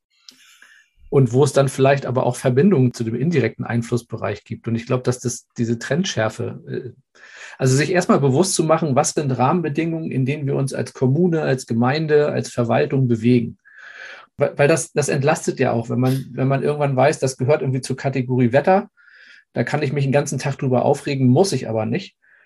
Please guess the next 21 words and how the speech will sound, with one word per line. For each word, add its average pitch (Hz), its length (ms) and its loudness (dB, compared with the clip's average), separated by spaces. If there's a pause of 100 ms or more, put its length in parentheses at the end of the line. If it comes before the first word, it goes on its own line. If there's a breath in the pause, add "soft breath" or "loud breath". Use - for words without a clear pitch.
dass 147 140 0
man 143 140 2
das 156 140 0
dann 156 160 -2
vielleicht 143 260 2
auch 139 100 2
einfacher 135 380 -2
loslassen 123 560 2
könnte 117 360 0
und 131 120 2
sich 123 160 2
wirklich 131 240 -2
darauf 143 240 2
konzentrieren 135 680 -2
kann, 131 320 0
was 143 140 2
ist - 180 -4
denn 143 140 0
tatsächlich 139 460 0
gestaltbarer 127 640 2
Bereich? 107 500 -6